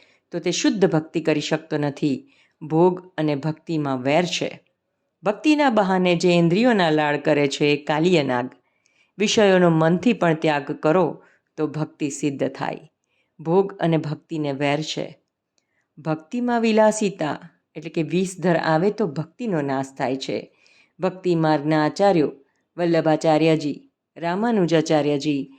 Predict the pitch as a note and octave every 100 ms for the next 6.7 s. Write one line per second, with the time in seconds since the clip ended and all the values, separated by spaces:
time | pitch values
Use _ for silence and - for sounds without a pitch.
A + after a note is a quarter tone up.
0 | _ _ - E3 D#3+ F#3+ F3+ F3 D#3+ D#3
1 | D3+ D3+ D3+ D3+ D3 D3+ D3+ D3 D3 D3
2 | C#3+ C#3 D3 D#3+ D#3+ A#3+ F3 D3 C#3+ C#3+
3 | C#3+ D3 C#3+ D#3 D3+ - _ _ _ _
4 | _ _ A#3+ B3 A3+ G#3 G3 F#3 F#3 F3+
5 | F3+ F3 F3 D#3+ E3+ E3+ E3+ E3+ D#3+ D#3
6 | D3+ - D#3 D3 C#3+ C#3+ -